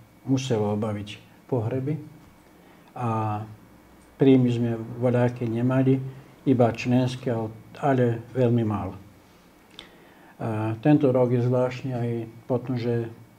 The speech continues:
sme si zaznamenali, eh, dvestopäťdesiat rokov,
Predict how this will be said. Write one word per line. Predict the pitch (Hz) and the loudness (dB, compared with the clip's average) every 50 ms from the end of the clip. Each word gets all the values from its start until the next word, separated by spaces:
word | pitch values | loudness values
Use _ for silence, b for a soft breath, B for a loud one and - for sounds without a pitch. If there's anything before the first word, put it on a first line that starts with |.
| - - - - 123 113 | -20 -20 -18 -14 -14 -12
sme | - - 123 120 117 | -8 -6 -4 -4 -4
si | 117 - 127 | -2 0 4
zaznamenali, | 120 123 123 123 120 123 123 127 127 127 123 120 120 127 127 | 6 8 8 8 6 4 4 4 4 2 2 4 2 2 2
eh, | - - - - - - - - - - - - 117 117 117 117 117 113 113 | 0 -6 -14 -18 -20 -20 -20 -20 -20 -12 -6 -2 0 2 2 2 2 2 2
dvestopäťdesiat | 113 117 117 117 - - - - 117 117 117 117 - 123 117 113 117 | 2 2 2 2 -2 -4 -2 0 0 0 0 -2 -2 -4 -2 -2 0
rokov, | 113 113 113 - 117 120 117 117 | -2 -2 -2 -2 -2 -2 -2 -4